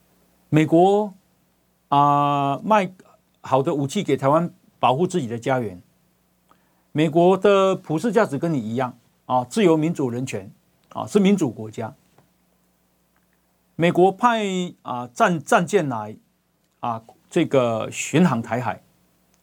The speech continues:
啊，保护台湾。那么美国支持台湾加入国际组织，好，拢是美国的支持。讲实在啦，台湾啊，今仔无美国支持，台湾早就倒啊啦。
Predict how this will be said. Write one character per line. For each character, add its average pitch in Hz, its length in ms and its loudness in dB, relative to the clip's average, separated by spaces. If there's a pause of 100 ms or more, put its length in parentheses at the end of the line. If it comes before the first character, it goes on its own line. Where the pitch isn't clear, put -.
(100)
啊， - 340 -6 (140)
保 120 160 2
护 156 320 4
台 107 200 -6
湾。 117 220 -4 (2000)
那 233 100 2
么 226 140 6
美 185 160 2
国 180 260 4
支 262 220 -2
持 160 180 -6
台 143 160 -2
湾 156 240 0 (180)
加 180 220 2
入 165 380 0
国 139 180 -2
际 143 140 -4
组 107 160 -14
织， 123 200 -12 (1300)
好， - 320 -8 (260)
拢 240 260 4
是 131 160 -6
美 151 200 -4
国 139 180 -2
的 156 80 -2
支 120 160 -8
持。 98 260 -16 (300)
讲 185 160 0
实 147 80 -4
在 120 60 -2
啦， 113 260 -8 (100)
台 147 120 0
湾 131 200 0
啊， 117 140 -6
今 135 80 -4
仔 160 120 -2
无 127 140 -4
美 135 140 -4
国 123 160 -6
支 120 140 -6
持， 104 340 -14
台 120 140 0
湾 107 180 -6
早 135 160 0
就 101 160 -8
倒 113 240 0
啊 98 120 -12
啦。 - 140 -20